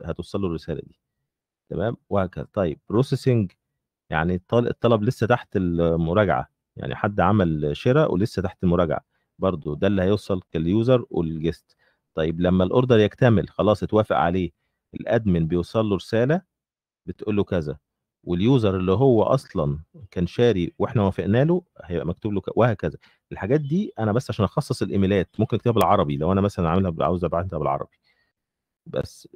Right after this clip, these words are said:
فدي ال-، يعني بعض الاوبشنز او كده. هنا الكورس، آه، ال-، البيرما لينكس، اللينكات، يعني انا عاوز ال-، شكل اللينك عامل ازاي. يعني هنا مثلًا ال-،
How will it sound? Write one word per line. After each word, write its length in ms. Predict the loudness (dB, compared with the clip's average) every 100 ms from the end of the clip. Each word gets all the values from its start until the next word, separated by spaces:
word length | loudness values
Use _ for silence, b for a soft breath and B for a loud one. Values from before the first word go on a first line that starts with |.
| -18 -6
فدي 420 | 0 2 4 4
ال-، 580 | 2 2 0 -2 -4 -4
يعني 260 | -4 -4 -6
بعض 280 | -2 0 0
الاوبشنز 500 | -2 -2 -2 -4 -4
او 100 | -6
كده. 240 | -6 0 2
هنا 220 | 2 2
الكورس، 640 | -2 -2 0 0 -2 -2
آه، 260 | 0 0 -2 -4
ال-، 260 | -6 -6
البيرما 540 | -8 -8 0 2 2 0
لينكس، 280 | -2 -4
اللينكات، 540 | -8 -8 -8 -8 -8 -10
يعني 180 | -12 -6
انا 100 | -4
عاوز 240 | -4 -6
ال-، 160 | -8 -10 _ _ _ -8
شكل 300 | -8 -4 -4
اللينك 260 | -2 -2
عامل 200 | -2 -2
ازاي. 180 | -2 0
يعني 140 | 0
هنا 100 | 0
مثلًا 340 | -2 -4 -4 -4
ال-، 400 | -4 -4 -6